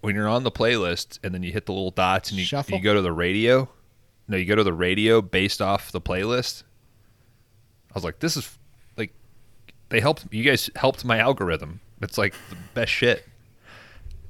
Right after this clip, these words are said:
Speaker 1: I straight up was fucking hitting the, I was crushing the legs the other day, and I think Jungle Boogie popped up <laughs> while I was doing hamstring curls, and then I got to the extensions. So I'm doing absolute failure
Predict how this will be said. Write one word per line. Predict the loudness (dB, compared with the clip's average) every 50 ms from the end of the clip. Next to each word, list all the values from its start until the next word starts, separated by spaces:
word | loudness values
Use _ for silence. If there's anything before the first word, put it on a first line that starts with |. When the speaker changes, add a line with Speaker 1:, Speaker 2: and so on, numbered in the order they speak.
| -8 -2
Speaker 1:
I | 0
straight | 2 4 6 8 8
up | 8 6 6
was | 4 2 0
fucking | 2 0 0 0 0 -2 -6 -8 -8 -10 -14 -12
hitting | -2 0 0 0 0 -4 -6
the, | -6
I | -4 -2 0 0
was | 0 -2
crushing | -2 2 2 2 4 2 0 0
the | -2 0
legs | 2 2 2 2 2 0 -2
the | -4 -2
other | -2 -2 -4 -4
day, | -2 -4 -2 -4 -4 -6 -10 _ _ -20 -20 -20 -20 -20 -8 -2 0
and | 0 2 0 0 -2 -4 -6 -8 -10 -12 -16 -20 _ -20 -10 -4
I |
think | -4 -4 -4 -4
Jungle | -2 0 0 2 4 4 2 4
Boogie | 6 4 4 4 4 0 0
popped | 0 0 0 0 0 2
up | 2 2 2 0 -6 -14 -20 -20 -20 -20
<laughs> | -20 -20 -20 -20 -8 -6
while | -4 -4 -2 -2 -4 -4 -4 0 0
I | 0
was | 0 0 -2
doing | -2 -2 0 0 0 0 -2 -6 -10 -14 -8 -4
hamstring | -2 -2 -2 -2 -2 -4 -4 -4 -4 -4
curls, | -4 -4 -2 -2 -4 -4 -6 -8 -10 -12 -16 -20 -20 -20 -20 -20 -20 -20 -20 -8 -4
and | -2 2 2
then | 4 4
I | 4 4
got | 2 2 2 2
to | 0 0 0 0 -2 -6 -8 -6
the | -2 -2
extensions. | -2 -2 -2 -2 0 0 0 0 -2 -2 -2 -4 -6 -8 -10 -12 -14 -20 -20 -20 -20 -20 -20 -20 -20 -20 -20 -20 -16 -4
So | 0 0 2 2 2 0 -2 -2
I'm | -2 -2 -2 -2
doing | -2 0 0 0 0 0
absolute | -2 -2 -2 -2 -2 -4 -4 -4 -6 -6
failure | -4 -2 -2 0 -2 -2 -4 -6 -8